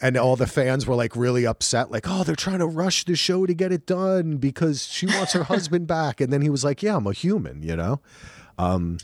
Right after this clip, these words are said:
Speaker 1: but she's awesome. But, um, so we find, when we see that Melanie Lynskey is married to Jeff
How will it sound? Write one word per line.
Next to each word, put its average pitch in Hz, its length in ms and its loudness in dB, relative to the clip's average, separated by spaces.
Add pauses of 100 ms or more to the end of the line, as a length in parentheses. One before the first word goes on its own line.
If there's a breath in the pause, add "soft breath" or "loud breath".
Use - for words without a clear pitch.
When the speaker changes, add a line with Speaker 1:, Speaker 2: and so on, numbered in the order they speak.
(120)
Speaker 1:
but 92 200 2
she's 123 220 6
awesome. 73 460 -2 (720 loud breath)
But, 127 180 2
um, 107 520 0 (360 loud breath)
so - 240 2
we 156 300 2
find, 175 420 -2
when 143 260 2
we 143 120 0
see 226 360 2
that 139 240 0
Melanie 127 420 0
Lynskey 104 760 -2
is 101 460 0 (180)
married 117 480 0
to 95 100 -4
Jeff 131 560 -2